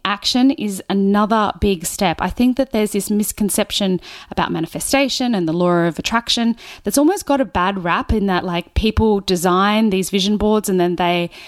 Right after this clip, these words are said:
go away and then they just hope that it's gonna come to life, right?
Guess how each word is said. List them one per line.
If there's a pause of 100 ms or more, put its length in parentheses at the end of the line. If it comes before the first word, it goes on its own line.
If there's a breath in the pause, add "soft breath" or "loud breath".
(180 loud breath)
go
away
and
then
they
just
hope
that
it's
gonna
come
to
life,
right?